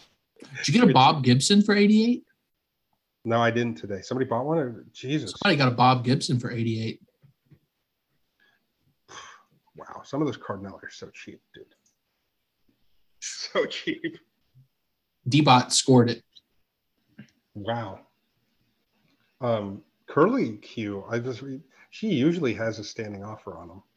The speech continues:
Speaker 2: She has, like, six of them, I think. She just, like, collects those. But, um, so, I, base cards for Series nine are gonna be the payment because everybody's
Speaker 1: That's the rule of
Speaker 2: level
Speaker 1: the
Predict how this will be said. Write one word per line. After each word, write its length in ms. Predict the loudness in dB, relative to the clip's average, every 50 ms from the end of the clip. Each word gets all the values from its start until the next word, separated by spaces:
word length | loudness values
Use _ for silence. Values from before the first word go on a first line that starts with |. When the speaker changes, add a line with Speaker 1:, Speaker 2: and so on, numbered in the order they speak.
| _ _ _ _
Speaker 2:
She 120 | -10 -6 -4
has, 120 | -4 -2 -2
like, 160 | -4 -8 -10
six 500 | -16 -20 -20 -16 -14 -14 -14 -14 -14 -16
of 60 | -16
them, 120 | -18 -18 -18
I 40 | -20
think. 200 | -18 -18 -20 -20 -20
She 200 | -20 -20 -20 -20
just, 340 | -18 -18 -18 -18 -18 -16 -16
like, 120 | -16 -16 -16 _ -20
collects 300 | -18 -18 -16 -16 -18 -20
those. 300 | -20 -20 -20 _ _ _ _ _ _ _ _ _ _ _ _ _ _ _ _ _ _ _ _ _ _
But, 260 | 2 2 2 2 -2 -6 -16 -18 -18 -18 -12 -2 2
um, 380 | 4 6 6 4 2 -2 -6 -10 _ _ _ _ _ _ _ _ _ _ _ _
so, 360 | 2 8 8 8 8 8 4 2
I, 100 | 2 2 2 2 0
base 280 | 4 6 6 6 6 2
cards 320 | 0 0 0 0 -2 -4
for 160 | -6 -6 -6 -6
Series 360 | -4 -4 -4 -4 -4 -4 -4
nine 240 | -4 -4 -4 -4 -6
are 80 | -6
gonna 160 | -6 -6 -6 -4
be 140 | -2 -4 -4
the 120 | -4 -8
payment 400 | -12 -12 -12 -12 -12 -14 -18 -20 _ _ _ _ _ _ -8 _
because 720 | 0 2 2 4 4 6 6 6 6 4 2 -4 -10 -14 _ _ _ -2
everybody's 360 | 0 2 2 4 4 4 4
Speaker 1:
That's 60 | 6
the 60 | 6 6
rule 200 | 6 8 6 6
of 80 | 6 6
Speaker 2:
level 140 | 4 4
Speaker 1:
the 0 | 4